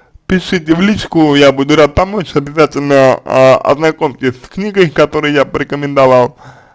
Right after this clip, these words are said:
И, значит, е-, если у вас, а, появилось ощущение, что мой, мой ответ, а, был полезен вам,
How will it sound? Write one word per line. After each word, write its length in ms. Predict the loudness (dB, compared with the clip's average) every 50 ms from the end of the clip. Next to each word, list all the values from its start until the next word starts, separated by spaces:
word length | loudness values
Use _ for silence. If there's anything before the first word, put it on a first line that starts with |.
| _ -10 -6
И, 840 | -4 -2 -2 0 0 0 0 2 2 2 2 2 2 2 2 0 0
значит, 520 | -2 -2 -2 0 0 -2 -4 -4 -6 -8 -4
е-, 220 | -4 -4 -4 -6 _ -18
если 500 | -18 -12 -4 0 0 0 2 2 2 4
у 80 | 4 6
вас, 220 | 6 6 4 4 0 -2 -6 -8 -12 -20 _ -4
а, 500 | 0 2 4 4 4 4 4 2 0 -2 _ _ _ _ _ _ _ _ _ _ _ _ _ _ _ _ _ _ _ _
появилось 440 | -2 0 0 2 4 2 2 2 2 0
ощущение, 640 | -2 -2 -2 -6 -6 -4 -4 -2 0 0 0 -2
что 180 | -2 -4 -4 -4
мой, 160 | -2 -2 -4 -4
мой 280 | -4 -2 2 4 4 4
ответ, 480 | 4 2 0 0 0 0 0 -2 -6 _ _ _ _ _ -20 -20 -20 _ -8 -4
а, 360 | 0 2 4 4 4 4 4
был 200 | 2 2 0 2
полезен 460 | 2 2 2 2 2 0 0 -2 -2
вам, 320 | 0 2 2 0 0 -4